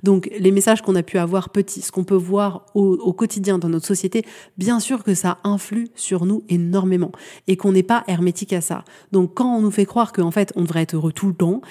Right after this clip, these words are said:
et que si on l'est pas, eh ben, il y a un problème, c'est là où je trouve que c'est vraiment dangereux. Et moi-même, je suis tombée dans ce truc-là de me dire, « OK,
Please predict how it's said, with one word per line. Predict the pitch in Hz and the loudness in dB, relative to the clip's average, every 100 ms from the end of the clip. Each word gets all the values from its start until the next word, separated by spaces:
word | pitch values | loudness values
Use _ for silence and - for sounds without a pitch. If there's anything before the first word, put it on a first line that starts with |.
| - | -4
et | 175 | -2
que | 175 | -2
si | 156 | -4
on | 175 | -2
l'est | 165 170 | 0 0
pas, | 190 175 - - | -2 -4 -8 -6
eh | 175 | -2
ben, | 165 165 - | -2 -2 -2
il | 175 | 0
y | |
a | 170 | 0
un | 160 | -2
problème, | - 160 165 233 240 - _ - | -4 -2 0 -2 -6 -18 _ -10
c'est | - | -2
là | 175 175 196 254 262 - _ _ | 2 4 4 2 -6 -14 _ _
où | 208 | 0
je | 196 | 2
trouve | 185 - 285 - | 2 4 2 4
que | 202 185 | 2 2
c'est | - 185 | 0 -4
vraiment | 165 190 226 | 0 0 0
dangereux. | 202 185 190 180 269 285 | 2 4 4 4 2 4
Et | 185 | 2
moi-même, | 180 190 208 302 294 196 | 4 4 4 4 4 2
je | 190 | -2
suis | 170 185 | -4 -4
tombée | - 208 262 | -2 0 0
dans | 247 170 | 0 -4
ce | 160 175 | -4 -8
truc-là | - 214 214 302 254 | 0 0 2 2 2
de | 190 | 0
me | 190 | 0
dire, « | 175 190 | 2 2
OK, | 220 | 4